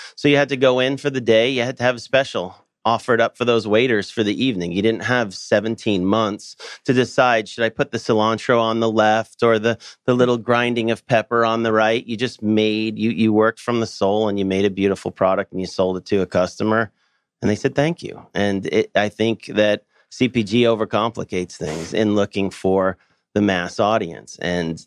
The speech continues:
it shortchanges the consumer. I think this, the, the consumer ends up getting a homogenized product eight times out of ten.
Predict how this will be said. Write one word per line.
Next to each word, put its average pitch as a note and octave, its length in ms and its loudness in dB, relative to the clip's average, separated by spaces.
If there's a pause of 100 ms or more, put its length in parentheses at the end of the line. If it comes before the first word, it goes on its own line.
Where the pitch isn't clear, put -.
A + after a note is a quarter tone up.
(140)
it A2 140 0
shortchanges G#2+ 680 -2
the G2 80 -4
consumer. F2 560 -6
I F#2 80 -2
think F#2+ 180 -2
this, - 200 -10
the, - 240 -2
the - 100 -8
consumer A2 480 -2
ends G#2 180 -2
up - 140 -6
getting G2 240 -2
a E2+ 60 -4
homogenized F2+ 800 -4
product F2 480 -2 (400)
eight G2+ 200 0
times F2 320 -2
out D#2+ 120 -4
of D#2 80 -8
ten. C2+ 320 -8